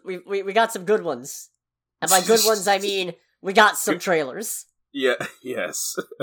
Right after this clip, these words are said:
Speaker 1: We finally got Gran Turismo.
Speaker 2: Ah. <laughs>
Speaker 1: I hate it.
Speaker 2: I,
Speaker 1: I hate
Speaker 2: I
Speaker 1: everything about this.
Speaker 2: <laughs> I wanna hear your thoughts more, 'cause I'm pretty sure I've ranted and raved on this
Speaker 1: I,
Speaker 2: movie more
Speaker 1: I
Speaker 2: than enough
Speaker 1: just,
Speaker 2: already.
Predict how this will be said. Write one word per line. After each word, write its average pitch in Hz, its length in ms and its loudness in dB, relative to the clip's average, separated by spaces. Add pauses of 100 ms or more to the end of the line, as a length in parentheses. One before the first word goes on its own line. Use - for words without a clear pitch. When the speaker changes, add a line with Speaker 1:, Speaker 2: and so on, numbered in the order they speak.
(400)
Speaker 1:
We 214 100 0
finally 254 380 4
got 233 240 6
Gran 226 260 6
Turismo. 214 720 0 (260)
Speaker 2:
Ah. - 640 10 (400)
<laughs> - 300 2
Speaker 1:
I 247 240 8
hate 240 380 4
it. 131 140 -10 (380)
Speaker 2:
I, 165 300 8 (140)
Speaker 1:
I 214 140 4
hate 226 340 6
Speaker 2:
I 247 40 12
Speaker 1:
everything 233 380 6
about 175 340 2
this. - 460 0 (460)
Speaker 2:
<laughs> - 440 -10
I 196 180 8
wanna 220 200 2 (100)
hear 151 160 2
your 127 300 0
thoughts - 380 -2
more, 101 180 -2
'cause 98 140 -8
I'm 131 120 0
pretty 139 200 -4
sure 113 180 0
I've 107 120 -8
ranted 104 280 -6
and 87 180 -8
raved 90 320 -8
on 87 180 -4
this 85 120 -8
Speaker 1:
I, 311 220 -2
Speaker 2:
movie 85 240 -20
more - 120 -20
Speaker 1:
I 285 180 2
Speaker 2:
than 269 80 -4
enough 202 140 -10
Speaker 1:
just, 359 360 2
Speaker 2:
already. - 140 -14